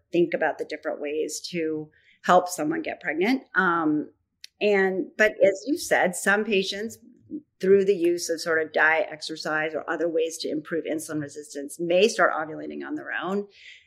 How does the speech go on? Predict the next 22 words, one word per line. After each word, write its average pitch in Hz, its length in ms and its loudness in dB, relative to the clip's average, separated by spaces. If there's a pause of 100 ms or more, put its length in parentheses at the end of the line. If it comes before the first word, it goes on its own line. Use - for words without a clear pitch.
(120)
And 190 100 8
in 185 120 8
those 202 260 6
cases, 190 500 -6 (220)
they 196 140 6
are 196 120 4
very 185 320 2
much 185 520 -2
capable 175 440 0
of 165 120 -4
conceiving. - 720 -8 (680)
P 220 140 6
C 202 100 8
O 202 40 12
S 196 100 4
is 175 140 -2
not 175 240 4
a 165 160 0 (180)
fertility 185 720 4
diagnosis. 170 580 0
It's 160 200 -8
just - 560 -4